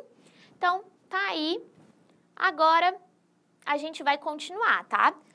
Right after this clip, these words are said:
Se o professor mediador quiser ir fazendo as pausas, pode fazer, além da pausa que a gente faz normalmente na nossa aula, tá? Só pra fazer aquela cópia no caderno, mas aqui a gente continua, tranquilo?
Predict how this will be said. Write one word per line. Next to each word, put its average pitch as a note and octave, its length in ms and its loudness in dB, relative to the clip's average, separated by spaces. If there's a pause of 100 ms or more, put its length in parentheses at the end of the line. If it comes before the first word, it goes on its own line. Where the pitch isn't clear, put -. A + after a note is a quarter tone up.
(140)
Se - 200 -2
o G4 60 0
professor E4 440 2
mediador A#3+ 440 2
quiser A#3 260 0
ir A#3+ 60 -2
fazendo C#4 320 -4
as D4 100 -4
pausas, E4 680 4
pode B3 280 4
fazer, C4+ 380 0
além B3 340 2
da B3 100 4
pausa A3+ 340 4
que A3+ 120 -6
a - 20 0
gente A3 240 -10
faz G#3+ 260 0
normalmente A#3 680 -8
na C4 100 -8
nossa B3 320 -6
aula, F#4 380 -2
tá? D4+ 200 -2 (300)
Só C4+ 160 0
pra C#4 140 0
fazer C4+ 240 -4
aquela A#3 320 -2
cópia G#3+ 320 -4
no A#3 80 -8
caderno, D4+ 440 4 (300)
mas A#3+ 220 0
aqui C4 200 0
a A#3 60 2
gente A#3+ 260 -6
continua, A3 720 -8 (200)
tranquilo? D#4 440 0